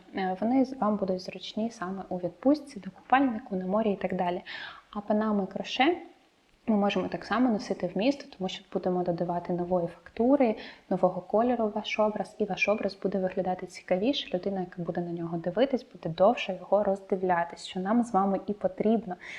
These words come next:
Саме так наші образи стають більш цікавими і актуальними за рахунок того, що ми додаємо в них більше елементів, стилів, кольорів, фактур і так далі.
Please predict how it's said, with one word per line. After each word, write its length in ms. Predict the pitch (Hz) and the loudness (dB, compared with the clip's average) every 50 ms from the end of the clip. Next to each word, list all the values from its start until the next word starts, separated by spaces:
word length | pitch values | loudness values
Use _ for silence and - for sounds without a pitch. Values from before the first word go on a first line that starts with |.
| - - _ | -14 -16 _
Саме 280 | - - 185 185 185 | -2 0 0 0 0
так 360 | 185 - 220 269 285 - - - | 0 2 2 2 2 0 -4 -2
наші 320 | 196 190 185 - - - 185 | -2 -2 -2 -2 -2 0 2
образи 460 | 190 214 - - 202 202 - 196 190 | 2 2 2 0 -2 0 0 -2 -4
стають 460 | 185 - - 185 180 185 190 - - | -4 -4 -2 0 0 0 0 0 0
більш 280 | - 190 196 196 190 - | 0 0 0 -2 -6 -12
цікавими 640 | - - - - - 190 220 240 - 226 202 196 190 196 - - - - - - - - - _ - | -18 -20 -10 -6 0 2 2 2 4 2 2 2 2 0 -4 -10 -16 -16 -18 -18 -18 -20 -20 _ 2
і 340 | 190 185 190 196 190 190 180 180 180 - - | 4 6 6 6 6 6 4 4 2 -2 -4
актуальними 540 | - 190 - - - 190 190 196 190 190 185 | -6 -8 -8 -2 0 2 2 2 2 0 -2
за 120 | 180 - - | -4 -6 -8
рахунок 380 | 175 - - 180 170 175 - | -8 -6 -6 -6 -6 -6 -10
того, 320 | - - 214 226 226 220 196 | 0 4 4 4 4 2 -2
що 300 | - - - - 190 180 | -2 -6 -6 -4 -2 -2
ми 200 | 180 180 190 202 | 0 0 2 2
додаємо 560 | 208 190 175 180 175 175 190 208 202 190 175 - | 2 2 0 0 -2 0 0 0 0 0 0 0
в 40 | |
них 260 | 180 180 185 196 - - - - - | 2 2 2 0 -2 -8 -14 -6 -4
більше 460 | 190 180 208 208 208 - - - 180 | 2 6 6 6 6 4 0 -2 -4
елементів, 720 | 175 175 175 170 175 202 233 233 233 - 247 233 233 - - _ | -2 -2 -2 -2 0 2 2 2 2 0 -2 -2 -2 -8 -16 _
стилів, 720 | - - - _ - 202 196 202 196 196 190 - - - - _ | -18 -18 -18 _ 0 2 2 4 2 0 0 -2 -8 -14 -12 _
кольорів, 520 | - 190 175 170 170 196 208 208 - - - _ | -2 -2 0 0 2 2 0 0 0 -6 -14 _
фактур 520 | - - 196 - - - - 202 208 - - - | -18 -18 -18 -18 -8 -2 0 0 0 0 -4 -4
і 60 | - 196 | -4 -2
так 160 | - 185 - - - | -2 -2 -4 -2 -4
далі. 180 | 160 - - | -6 -6 -6